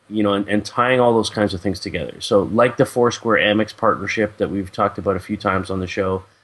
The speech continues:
like the Visa Shopkick partnership, um, y-, you know, and the many, many others that are evolving, you know, between, you know, credit card and, and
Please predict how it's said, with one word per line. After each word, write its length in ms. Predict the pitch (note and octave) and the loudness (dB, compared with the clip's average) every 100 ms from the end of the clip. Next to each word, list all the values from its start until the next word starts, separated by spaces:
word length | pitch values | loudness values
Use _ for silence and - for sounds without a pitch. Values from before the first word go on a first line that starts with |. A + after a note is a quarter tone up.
| _ | _
like 220 | - G#2+ | -2 0
the 80 | A#2 | 2
Visa 300 | G#2 A2+ G#2+ | 2 2 2
Shopkick 540 | A2 A#2 G#2 - A2 - | 0 2 0 -2 -6 -2
partnership, 600 | G#2 - G2 - G2 - _ _ _ _ _ | -2 -2 -4 -4 -6 -8 _ _ _ _ _
um, 640 | - G2+ G2 F#2+ F#2 F#2 E2 - | -4 0 4 6 4 2 -2 -6
y-, 220 | G#2+ G#2 | -4 -4
you 100 | - | -2
know, 140 | G2 F#2+ | 0 2
and 420 | F#2+ G2+ G2+ G#2 | 2 2 2 2
the 60 | G#2 | 4
many, 320 | A2 B2+ C#3+ | 4 4 4
many 280 | C3 B2 A2 | 4 4 4
others 440 | A2 G#2+ A2 G#2+ | 4 4 2 4
that 100 | G#2+ | 2
are 160 | G2+ G2 | 4 4
evolving, 640 | F#2 F#2+ G2 G2 F#2+ F#2+ - | 4 4 4 2 -2 -4 -6
you 120 | G2 | -4
know, 80 | F2+ | -4
between, 560 | F2+ - G2+ G2 F#2+ - | -6 -2 0 0 -2 -4
you 80 | |
know, 180 | F#2 F2 | -2 -2
credit 320 | D#2+ C3+ B2 | 0 0 0
card 480 | - A#2 A2 G#2+ - | 0 2 4 4 0
and, 400 | F#2+ F#2 F2+ F2 - | -4 -2 -2 -4 -6
and 400 | - F2+ F2 D#2 | -4 -2 -2 -4